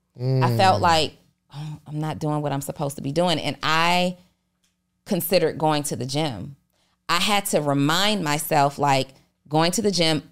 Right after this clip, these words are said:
Speaker 1: every single day isn't the best strategy for you to get.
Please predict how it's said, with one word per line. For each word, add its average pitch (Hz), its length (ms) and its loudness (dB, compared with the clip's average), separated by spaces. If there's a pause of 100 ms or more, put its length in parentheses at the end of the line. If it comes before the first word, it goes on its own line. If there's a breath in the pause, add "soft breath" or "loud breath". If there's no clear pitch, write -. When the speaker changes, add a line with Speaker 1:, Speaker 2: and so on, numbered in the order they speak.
Speaker 1:
every 185 420 2
single 139 440 0
day 131 600 -2
isn't 160 420 2 (280)
the 147 160 0
best 147 400 2
strategy 143 560 0
for 143 100 -6
you 143 160 -2
to 143 60 0
get. 143 280 0